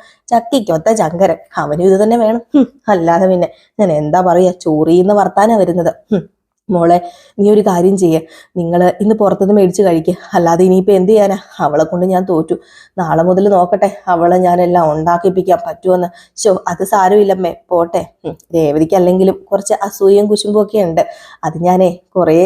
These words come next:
ദിവസങ്ങളായിട്ട് ശ്രദ്ധിച്ചോണ്ടിരിക്കുക. ഈ ബിസിനസ് ഞങ്ങൾ തുടങ്ങാൻ പോവാന്ന്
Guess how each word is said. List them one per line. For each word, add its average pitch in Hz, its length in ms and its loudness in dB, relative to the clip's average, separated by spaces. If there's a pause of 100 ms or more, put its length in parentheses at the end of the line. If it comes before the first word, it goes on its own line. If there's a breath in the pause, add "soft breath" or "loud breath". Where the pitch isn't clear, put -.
(720 loud breath)
ദിവസങ്ങളായിട്ട് 196 580 2
ശ്രദ്ധിച്ചോണ്ടിരിക്കുക. 190 840 0 (400 loud breath)
ഈ 165 100 0
ബിസിനസ് 170 440 -2
ഞങ്ങൾ 196 240 2
തുടങ്ങാൻ 202 420 0
പോവാന്ന് 208 460 2